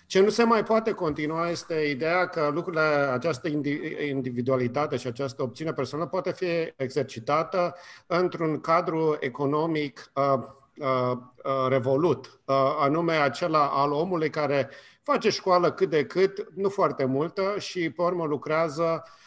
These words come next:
uh, într-o slujbă foarte stabilă și foarte bănoasă, care nu necesită multă, uh, educație, nu? Uh, să fii miner, să conduci, uh, uh, tract-, uh,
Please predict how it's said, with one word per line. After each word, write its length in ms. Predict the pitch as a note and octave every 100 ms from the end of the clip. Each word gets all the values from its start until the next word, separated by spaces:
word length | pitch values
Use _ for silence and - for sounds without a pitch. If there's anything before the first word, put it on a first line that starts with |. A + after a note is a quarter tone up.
| _
uh, 340 | - D3 C#3+ C#3+
într-o 340 | D3 F#3 F3
slujbă 500 | D3 - D#3+ D3+ D3+
foarte 360 | D3+ F3 E3 E3
stabilă 440 | C3+ D3+ B2+ D3
și 140 | C#3 C3
foarte 320 | C#3+ C#3 C3
bănoasă, 460 | A#2 B2 C#3+ C#3+ D3
care 180 | D#3
nu 240 | D#3 D#3 D3+
necesită 500 | D3 C#3+ C3 C3 C#3+
multă, 600 | C#3 D3 C3 C#3 C3 C3+
uh, 360 | C3+ B2+ B2 A#2+ -
educație, 720 | C3+ B2 A#2+ D#3+ C3 - G2+
nu? 280 | G#2+ C#3+ D3+ -
Uh, 280 | C3+ B2+ A2+ A2+ _ _ - C3+ B2
să 200 | - C3
fii 380 | - C#3+ A#2 A#2+ - -
miner, 720 | A#2 G#2+ G2 C3+ A#3 G3 B2+
să 200 | A2+ - B2 A#2+ G#2+ -
conduci, 560 | B2 A#2+ D3 B2+ - - - - - _
uh, 80 | B2+
uh, 680 | B2+ B2 A2+ A2+ A#2+ A#2 A2+
tract-, 520 | A#2 A2 - _ -
uh, 220 | A#2+ A2